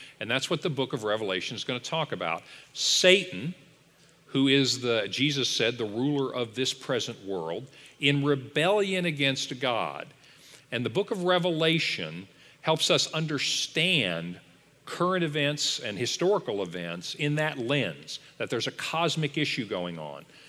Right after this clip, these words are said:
Ephesians chapter six in the New Testament says, "For we don't war against flesh and blood." I mean,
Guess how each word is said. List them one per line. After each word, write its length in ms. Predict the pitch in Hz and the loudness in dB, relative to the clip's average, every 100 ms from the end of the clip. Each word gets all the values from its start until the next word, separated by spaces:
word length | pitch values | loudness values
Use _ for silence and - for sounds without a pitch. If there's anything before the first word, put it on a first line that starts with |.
| - | -12
Ephesians 500 | 123 180 180 143 147 | 0 6 6 4 0
chapter 460 | - - 156 - 127 | 0 2 2 2 -2
six 680 | - - 135 82 - - - - - - | 0 2 2 0 -6 -8 -10 -20 -16 -8
in 100 | 113 | -4
the 80 | 117 | 0
New 100 | 135 | 0
Testament 560 | - 139 - 120 101 | 2 0 0 -6 -6
says, 320 | - 110 98 | -2 0 0
"For 180 | 92 - | -2 -4
we 180 | 117 143 | -2 2
don't 220 | 165 143 | 2 0
war 280 | 120 135 147 | 0 2 4
against 320 | 127 123 113 | 2 0 -2
flesh 340 | - 131 117 - | 0 0 0 -2
and 140 | 107 | -4
blood." 400 | 92 87 82 127 | -2 -2 0 -2
I 40 | |
mean, 220 | 123 107 | -4 -6